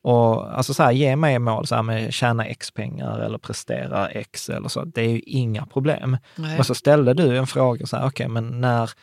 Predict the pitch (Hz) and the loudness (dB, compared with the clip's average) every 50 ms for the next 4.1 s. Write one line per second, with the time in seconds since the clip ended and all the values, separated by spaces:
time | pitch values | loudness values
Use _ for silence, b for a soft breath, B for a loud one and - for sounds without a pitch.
0 | b b b - 120 120 113 117 117 113 117 113 113 110 110 113 110 107 - - | b b b 2 4 4 4 4 2 2 2 2 2 2 2 -2 -6 -8 -8 -6
1 | - - 113 110 107 104 110 110 - - 120 - - 120 117 - 190 151 120 117 | -6 -4 -2 -2 -2 -2 -4 -4 -4 -6 -8 -8 -6 -6 -4 -2 -2 -2 -2 -2
2 | - - - - 131 - - - - - - - 135 - - - _ _ _ _ | -4 -6 -8 -10 -10 -10 -10 -10 -8 -6 -4 -6 -6 -6 -10 -20 _ _ _ _
3 | _ _ - 123 127 120 101 - - - 180 175 151 127 123 131 120 110 117 110 | _ _ -2 0 0 0 0 -2 -4 -2 2 4 4 4 4 4 2 2 0 -2
4 | - | -4